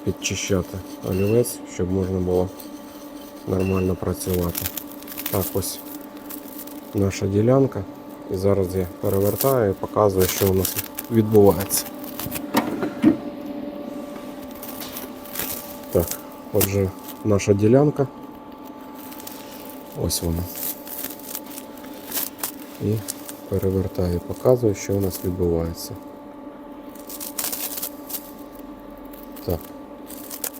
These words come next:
Як можете побачити, у нас деформується площина, фарба залишається ціленька.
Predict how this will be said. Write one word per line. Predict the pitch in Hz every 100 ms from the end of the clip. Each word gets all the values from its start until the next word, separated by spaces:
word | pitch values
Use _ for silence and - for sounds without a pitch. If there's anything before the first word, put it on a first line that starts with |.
| - - - - - -
Як | 98 -
можете | 98 95 98
побачити, | - 95 104 120 - - 98 - - - - - - - - - - - - - - - -
у |
нас | 98 90 85 - 107
деформується | 104 98 104 101 101 95 90 95
площина, | - 92 - 113 123 151 - - - - - - - -
фарба | 98 92 92
залишається | 92 95 92 - 92 90 -
ціленька. | 92 113 117 135 131 101